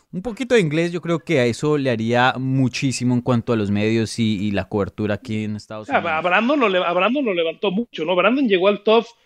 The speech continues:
Speaker 1: Sí.
Speaker 2: en dos mil dieciséis sin hablar una palabra de inglés. No hablaba una palabra de inglés. Pues es americana, no hablaba una palabra de inglés. Ahora que ya se puede comunicar bien en inglés, creo que pasa exactamente lo que dices tú, ¿no? Le abre mucho las puertas con los medios de comunicación, con los aficionados.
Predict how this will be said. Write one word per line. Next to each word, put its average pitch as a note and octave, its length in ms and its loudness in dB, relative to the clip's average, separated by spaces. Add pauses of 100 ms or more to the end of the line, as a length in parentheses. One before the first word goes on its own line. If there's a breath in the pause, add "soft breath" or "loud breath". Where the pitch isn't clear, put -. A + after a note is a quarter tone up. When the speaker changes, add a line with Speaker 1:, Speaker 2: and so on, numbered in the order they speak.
Speaker 1:
Sí. F#3+ 240 -2
Speaker 2:
en F#3 100 0
dos F3+ 140 2
mil A3 100 4
dieciséis G3+ 540 0
sin A3 240 -4
hablar G3+ 260 2
una B3 180 0
palabra G3+ 320 0
de G3 80 -2
inglés. D#3 400 -8 (220)
No G3 160 -2
hablaba A3+ 360 2
una A#3+ 200 -4
palabra G3 280 -2
de F3+ 60 -2
inglés. G3 260 0 (760)
Pues - 200 -2
es - 140 -2
americana, G3 640 -2 (320 loud breath)
no G3+ 140 -2
hablaba A#3+ 320 4
una B3 180 -2
palabra G#3+ 300 0
de G#3+ 100 0
inglés. B3 340 -2
Ahora G#3+ 540 2
que E3+ 140 -12
ya E3+ 120 -6
se F#3+ 120 -8
puede F#3+ 180 0
comunicar F3 360 0
bien G3 120 4
en G#3 100 0
inglés, F#3 380 0 (220)
creo F#3+ 160 0
que G3+ 80 -8
pasa F#3+ 340 -4
exactamente E3+ 580 -4
lo C#3 120 -6
que C#3+ 80 -8
dices C3+ 240 -12
tú, C3+ 80 -18
¿no? D3 100 -12
Le F3+ 100 0
abre F#3+ 180 2
mucho E3 200 -12
las C#3 140 -12
puertas D#3+ 400 -4 (220 loud breath)
con F3 120 0
los F#3 100 0
medios G3+ 200 6
de F#3 80 0
comunicación, F3+ 540 -2
con G3+ 100 -2
los D#3+ 100 -8
aficionados. F3+ 640 0